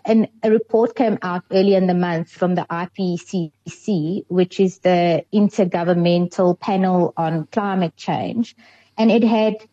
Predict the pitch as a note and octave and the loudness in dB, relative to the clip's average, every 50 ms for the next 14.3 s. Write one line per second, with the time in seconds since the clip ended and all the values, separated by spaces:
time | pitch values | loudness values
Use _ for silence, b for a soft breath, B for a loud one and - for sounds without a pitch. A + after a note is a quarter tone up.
0 | _ _ _ _ _ _ _ _ _ - A3+ A3+ A3 G3 F#3+ F#3+ G3+ G#3 A3+ A3+ | _ _ _ _ _ _ _ _ _ -2 2 2 4 4 4 2 2 4 4 4
1 | A3 A3 A3 - - D#3+ D3 C#3 D3+ C3 G#2 - G#2+ - - - - _ _ - | 4 4 2 -2 -4 -4 -2 -2 -2 -2 -4 -6 -8 -10 -10 -12 -14 _ _ 0
2 | G#3 G#3 G3 - - _ _ _ _ _ _ - F#3+ F3 E3+ F#3 B3+ D#4 - - | 0 0 0 -2 -6 _ _ _ _ _ _ -4 -2 0 2 2 0 0 0 -4
3 | - - B3+ - - - - C4+ G3 D#3+ D#3 F#3 - _ - - - _ _ _ | -2 0 0 0 0 0 2 2 4 4 2 0 -2 _ -14 -20 -20 _ _ _
4 | _ _ _ _ _ _ _ _ _ _ _ _ _ _ _ _ _ - - A#3 | _ _ _ _ _ _ _ _ _ _ _ _ _ _ _ _ _ -4 0 2
5 | G#3 G3+ F#3+ F3+ E3+ - - - - G3 A#3+ A3 F#3 A3 A3+ C4 - - - G#3+ | 2 2 2 0 -2 -2 -4 -4 -2 -2 0 2 2 2 4 2 2 2 0 0
6 | G3+ F#3+ - - - G#3+ G3+ F#3 G#3 F3+ F#3+ G3+ A3 G#3+ - G3 - _ _ _ | 0 -2 -6 -4 -4 -2 -2 0 0 0 2 2 0 0 -4 -10 -18 _ _ _
7 | - - F3+ A3 F#3 G#3+ G#3+ A3+ A3+ - - - - _ _ _ _ - B3+ A3+ | -8 -4 -2 0 2 2 2 2 0 -2 -8 -20 -20 _ _ _ _ -8 -4 0
8 | A3 A#3 A3+ - - F#3 E3+ - F#3 F#3+ G3 A#3 - - C#4 B3 G3+ - - D3+ | 0 0 0 0 -2 0 0 2 2 2 2 2 2 2 2 2 2 0 -2 -4
9 | F3 - - D3 C3+ - - - B2+ C3+ - - - G3 F#3 F3+ F#3 F3+ F#3+ - | -4 -4 -6 -8 -8 -4 -2 -2 0 0 -2 -2 -2 0 0 0 0 -2 -4 -6
10 | - - A3 G3 F#3+ F#3+ F#3+ F#3+ F#3+ G3 F3 F3+ E3+ E3+ - - b b b b | -6 -4 -2 0 0 2 2 2 0 0 0 0 -2 -2 -6 -12 b b b b
11 | b b b b b _ _ _ _ - F3 E3+ E3 E3 F3 F3+ G#3+ - - G#3 | b b b b b _ _ _ _ -8 -6 -6 -4 -4 -6 -6 -8 -6 -2 -2
12 | G3+ G3 F#3+ F#3+ G#3 G3 G3 C#4 - - - D4+ A3+ F#3 - - F#3 - - - | 0 2 2 2 2 0 0 -2 -4 -2 0 0 0 0 0 -4 -8 -10 -8 -10
13 | - - - - - - - - G#3 F#3 F3+ F#3+ F#3+ F3+ F#3 F3 F#3+ G#3+ C4+ - | -10 -10 -10 -12 -14 -16 -8 -2 0 2 4 4 2 2 2 2 2 2 2 0
14 | - - F#3+ F3+ F#3 F#3 | 0 -2 -2 -2 -4 -6